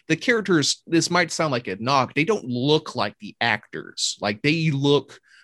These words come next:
like, chunky, they look gruff and rough and have weird colorations. We haven't seen anything, like, take a, such a weird aesthetic choice in the Star Wars universe. The only one who's come close to this has been Lego Star Wars. Let's be honest.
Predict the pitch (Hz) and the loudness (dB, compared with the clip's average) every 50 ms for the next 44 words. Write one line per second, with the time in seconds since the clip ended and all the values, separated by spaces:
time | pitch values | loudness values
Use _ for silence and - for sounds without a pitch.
0 | _ - - 202 - - _ - - - - 165 156 156 - - 147 143 120 107 | _ -8 -6 -6 -6 -8 _ -8 -6 -2 -2 -2 -2 -2 -4 -8 -6 -4 -4 -4
1 | 101 95 101 107 - - _ _ _ _ _ _ - 123 123 - 139 135 143 143 | -2 -2 -2 -2 -4 -4 _ _ _ _ _ _ -18 -14 -6 -2 0 4 4 4
2 | 135 127 - - 117 92 90 87 92 95 120 127 123 120 - - 107 104 104 98 | 4 4 2 -4 -6 -6 -8 -8 -4 0 2 2 2 2 -2 -6 -6 -6 -4 -4
3 | 90 76 - 117 117 143 147 143 135 - - - 143 123 117 117 120 127 - - | -4 -6 -6 -8 -4 -2 -2 -2 -2 -2 -2 -2 -2 0 0 -2 -2 -2 -2 -2
4 | 143 139 - - - - _ - 190 202 202 208 196 180 208 202 180 165 - - | -4 -4 -6 -8 -14 -14 _ -2 -2 0 2 2 2 4 4 2 2 0 -2 -2
5 | - 180 165 165 165 160 147 - 147 135 131 117 113 104 - - 98 90 92 92 | -2 0 0 0 -2 -2 -2 -2 -2 -2 -2 -4 -6 -8 -8 -6 -6 -6 -6 -8
6 | - _ _ _ _ _ _ _ - 151 147 139 139 - - 139 110 - 120 107 | -12 _ _ _ _ _ _ _ -4 -2 -2 -2 -2 -2 -4 -4 -4 -6 -6 -6
7 | 107 107 117 135 147 151 147 139 135 101 - - - _ - - - - - - | -6 -8 -6 -4 -2 0 0 0 -2 -2 -6 -16 -14 _ -6 -2 0 2 2 2
8 | - 139 131 131 123 - - - - - 123 123 127 127 - 127 123 113 - - | 2 2 2 0 0 -4 -6 -6 -4 -2 -2 -2 -2 -2 -4 -4 -6 -6 -4 0
9 | 131 117 113 117 123 120 120 - - 110 110 123 123 - 156 160 165 - - - | 0 0 2 0 -2 -2 -4 -4 -4 -4 -6 -6 -6 -6 -6 -6 -6 -6 -8 -14
10 | - - - 170 190 220 226 208 196 190 160 143 123 - - 151 123 120 - - | -10 -2 2 4 4 6 4 4 2 2 2 2 0 0 -2 -2 -4 -2 -2 0
11 | 139 139 139 - 139 151 156 156 - - 135 110 - 113 110 104 104 98 95 - | 0 0 0 -2 -4 -4 -4 -4 -4 -4 -6 -4 -4 -6 -4 0 0 0 0 -2
12 | 82 - - - 78 71 - - - - - 110 113 - - 113 101 73 52 50 | -6 -6 -6 -4 -4 -4 -6 -8 -12 -8 -4 -4 -4 -2 -2 -2 -2 -2 -4 -8
13 | - - - - - - | -8 -6 -6 -6 -6 -10